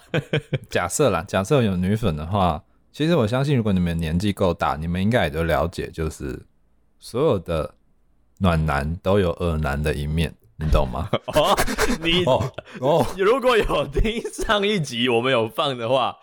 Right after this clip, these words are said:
Speaker 1: 才讲到成龙哦。
Speaker 2: <laughs>
Speaker 1: 成龙讲过一句话哦，“我犯了全天下男人都会犯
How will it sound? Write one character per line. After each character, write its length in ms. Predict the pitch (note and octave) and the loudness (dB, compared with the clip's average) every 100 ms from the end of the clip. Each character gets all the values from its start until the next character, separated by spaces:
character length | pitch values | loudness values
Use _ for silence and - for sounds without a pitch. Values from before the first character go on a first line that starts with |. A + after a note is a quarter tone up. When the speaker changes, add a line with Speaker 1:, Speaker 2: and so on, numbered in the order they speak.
| - - - | -20 -20 -4
Speaker 1:
才 240 | D3+ F3+ | 0 0
讲 280 | E3 C#3 A#2+ | 0 -2 0
到 200 | E3+ D3 | 0 0
成 420 | - D3 D#3 G3+ | -2 -2 -2 0
龙 260 | F3 C3+ D3 | 2 2 0
哦。 300 | D3 D#3 E3 | 2 0 0
Speaker 2:
<laughs> 60 | - - - | -10 -20 -4
Speaker 1:
成 180 | D3+ | -2
龙 240 | F3 E3 E3+ | 2 4 4
讲 260 | C#3 D3 C3 | 2 0 0
过 200 | G#3 E3+ | 0 0
一 120 | D3+ | -2
句 280 | C#3 E3+ C#3+ | -2 -2 2
话 420 | D3 C3+ G2+ G2 | 2 2 0 -2
哦 280 | G#2+ - - _ - - | -4 -8 -14 _ -12 -4
，“我 220 | B2 C3 | 0 0
犯 260 | C3 G3 F3+ | 0 0 2
了 220 | C3+ C3 | 2 0
全 340 | G#2+ A#2+ C3 | 0 -2 0
天 240 | C#3+ D3 D3+ | 0 0 2
下 220 | D3+ C#3 | 2 2
男 260 | A2 G#2 A2+ | 2 0 0
人 380 | E3+ G#2+ A#2 A2+ - A3+ | 2 2 0 -4 -10 -8
都 240 | - D3 D#3+ | 0 2 4
会 100 | D#3 | 2
犯 200 | F3+ D#3 | 2 0